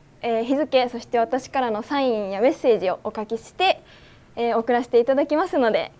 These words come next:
ぜひぜひお楽しみにしておいてください。はい。それでは早速、えー、審査の様子とか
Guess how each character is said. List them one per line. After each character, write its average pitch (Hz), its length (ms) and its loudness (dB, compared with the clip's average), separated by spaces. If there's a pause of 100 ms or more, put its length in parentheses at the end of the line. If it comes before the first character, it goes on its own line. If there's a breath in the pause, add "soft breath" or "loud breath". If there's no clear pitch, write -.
(160)
ぜ 226 160 4
ひ 220 160 -4
ぜ 233 160 4
ひ 233 300 -8 (380)
お 220 100 -6
楽 226 200 0
し 233 120 -2
み 226 100 2
に 233 120 2
し 233 60 -14
て 247 120 0
お - 20 2
い 240 60 0
て 233 100 -4
く 233 100 -8
だ 247 160 -4
さ 311 300 0
い。 - 100 -4 (1500 soft breath)
は 240 120 -6
い。 247 120 -2 (1700 soft breath)
そ - 120 -10
れ 233 100 2
で 240 80 4
は 214 80 0
早 226 160 -6
速、 220 500 -2 (720 soft breath)
え 214 220 0
ー、 - 20 -4
審 247 300 0
査 233 140 -10
の 196 280 -10 (800)
様 226 160 -6
子 262 100 -16
と 220 140 -8
か 170 240 -6